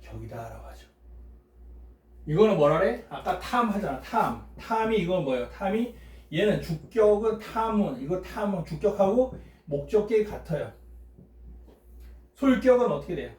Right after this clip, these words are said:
탐에다 이게 명사에다 어포스트로피 S를 써서 이거는 탐의, 의, 의를 나타내기 위해서 어포스트로피 S를 써요. 이렇게 탐에다, 탐에다가 어포스트로피 S를 썼어요. S를 썼어요.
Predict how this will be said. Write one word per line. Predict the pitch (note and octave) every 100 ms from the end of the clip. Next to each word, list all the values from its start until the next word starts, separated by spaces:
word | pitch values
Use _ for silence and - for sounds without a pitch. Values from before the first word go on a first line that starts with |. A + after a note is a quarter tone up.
| _
탐에다 | - G3+ G3 G#3+ G#3+ C#3
이게 | C#3+ C#3
명사에다 | C3 D3 F#3 F#3 - -
어포스트로피 | - - F#3 - F3
S를 | E3 F#3
써서 | - F#3 F3
이거는 | E3+ G3+ G#3 - - - - - - -
탐의, | - G3+ F#3+
의, | F#3+ F#3+ C#3+ A2+ -
의를 | F3+ A#3 A3+ B3
나타내기 | G3+ G3+ G3
위해서 | F#3+ G3+ G#3
어포스트로피 | - E3+ D#3+ C#3+ E3+ G3+
S를 | C3 E3
써요. | D#3+ D3 A#2
이렇게 | A2 - G#2+ - - - - _ _ - - -
탐에다, | - C#3+ C3 - - -
탐에다가 | - E3+ D#3+ E3 G#3+ A3 - - - -
어포스트로피 | - - D3+ - D#3+ F#3+ F3+
S를 | G#2+ - -
썼어요. | D#3 - - - -
S를 | - - D3
썼어요. | - -